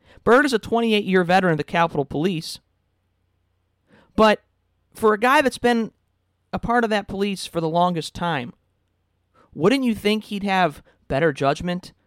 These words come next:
of him drawing his weapon and firing it? It makes me wonder if he's ever fired his weapon before. If he's ever been in a high-tension situation, because I feel like that this situation here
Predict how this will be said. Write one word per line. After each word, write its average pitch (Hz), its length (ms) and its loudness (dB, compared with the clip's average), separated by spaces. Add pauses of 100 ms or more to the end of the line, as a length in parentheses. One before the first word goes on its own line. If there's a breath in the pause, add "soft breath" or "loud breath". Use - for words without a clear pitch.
(140)
of 127 460 -2 (1200)
him 156 200 -4
drawing 143 320 -2
his 131 100 -4
weapon 139 320 -2
and 156 160 -4
firing 135 380 -6
it? 226 220 -8 (1600 loud breath)
It 175 120 0
makes 220 200 0
me 214 100 2
wonder 208 360 4
if 180 100 2
he's 175 140 -2
ever 175 180 2
fired 202 300 2
his 156 120 0
weapon 170 300 2
before. 117 400 -10 (800)
If - 80 -20
he's 170 100 0
ever 202 140 4
been 196 180 0
in 190 80 -2
a 165 60 -2
high-tension 185 520 -4
situation, 175 600 -4
because 147 220 -6
I 160 100 -2
feel 208 240 -2
like 180 220 -2
that 160 180 -2 (340 soft breath)
this 208 200 2
situation 185 680 -4
here 202 440 0